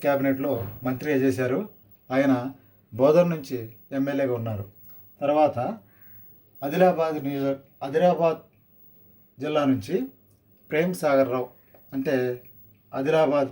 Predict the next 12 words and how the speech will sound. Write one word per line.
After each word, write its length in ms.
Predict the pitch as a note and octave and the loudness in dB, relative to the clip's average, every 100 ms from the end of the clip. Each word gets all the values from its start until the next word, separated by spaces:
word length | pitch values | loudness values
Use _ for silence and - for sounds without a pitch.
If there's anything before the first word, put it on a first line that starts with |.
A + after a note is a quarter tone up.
| B2 | 0
మంచిర్యాల 480 | C3+ C#3 D3+ D3+ C#3 C3+ | 0 0 -2 0 2 0
నుంచి 240 | C3+ C#3+ A#2+ - - _ | 0 -4 -8 -12 -20 _
ఆయన 140 | C3+ C3 | -6 -2
ఎమ్మెల్యే 260 | B2+ C3+ C3+ B2 | 2 2 2 0
గెలుపొందారు. 500 | A2+ B2 A#2+ A2 G2 - _ _ _ C#3+ | -6 -8 -6 -8 -8 -16 _ _ _ -2
ఆయనకు 300 | D3+ C#3+ C3+ | 0 0 -2
కూడా 180 | C#3+ C#3 G#2+ - _ _ - | 0 0 -2 -12 _ _ -10
కొత్త 180 | C3+ - | -8 -2
క్యాబినెట్లో 480 | D3+ C#3+ D3 C3+ C#3 A2 - _ _ - | 0 0 -2 -4 -4 -4 -10 _ _ -4
మంత్రివర్గంలో 680 | C#3 C#3 D3 C#3 C3+ C3+ A2+ G#2 - _ _ _ - | -2 0 0 0 2 0 -2 -6 -18 _ _ _ -8
కొత్తగా 360 | C#3 - C#3 A#2 - C#3 | -6 -4 -4 -4 -4 -4
అవకాశం 360 | C#3 C#3+ C#3 | 0 0 -2